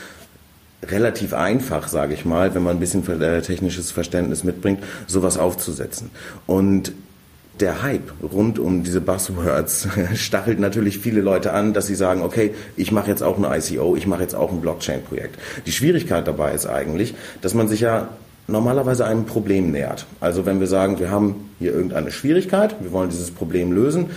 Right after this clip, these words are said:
dann überlegen wir uns, wie machen wir das am besten? Und wenn man dann dahin kommt, dass man sagt, "Mensch, wir machen was mit der Blockchain", das löst nämlich unser Problem,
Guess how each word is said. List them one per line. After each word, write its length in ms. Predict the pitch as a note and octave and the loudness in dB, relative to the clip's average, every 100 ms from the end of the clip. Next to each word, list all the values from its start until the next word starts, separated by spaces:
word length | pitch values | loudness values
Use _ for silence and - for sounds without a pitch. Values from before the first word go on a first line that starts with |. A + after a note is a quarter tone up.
| - - | -12 -2
dann 160 | G#2 | 2
überlegen 400 | G2+ G2 G2+ A2 | 4 4 4 4
wir 80 | G#2+ | 2
uns, 160 | G#2+ G#2 | 2 0
wie 120 | E2+ C#3 | -2 2
machen 240 | B2+ A#2 | 2 2
wir 80 | F2 | 0
das 140 | D2 | 0
am 120 | C2+ | -2
besten? 420 | C#2+ D2 - A2 D3 - - - - | -2 -4 -2 -4 -4 -8 -18 -20 -4
Und 200 | F#2+ G2 | 0 2
wenn 120 | F#2+ A2+ | 2 2
man 180 | G#2 | 2
dann 320 | F#2+ B2 F#3+ G#3+ - - - | 2 2 2 0 -4 -16 -2
dahin 260 | G#2 B2+ D3+ | 2 2 2
kommt, 280 | D#3+ D#3+ | 2 2
dass 100 | B2+ | 0
man 140 | B2+ A#2 | 0 2
sagt, 280 | G#2+ G2+ - | 0 -2 -6
"Mensch, 200 | G2 - | -6 -4
wir 60 | F2 | -4
machen 220 | E2+ F2 | -2 -4
was 100 | D#2+ | -2
mit 140 | F2+ | -2
der 60 | D#2+ | 0
Blockchain", 520 | - - - C3+ G3+ - - | 0 0 0 0 0 -2 -4
das 240 | G2+ - G2+ | -4 -2 0
löst 320 | A#2+ F#3+ - | 2 2 2
nämlich 200 | D#3+ D3 | 0 2
unser 160 | C3 | 0
Problem, 500 | A2+ - A#2 D3+ F#3 | 0 0 2 2 2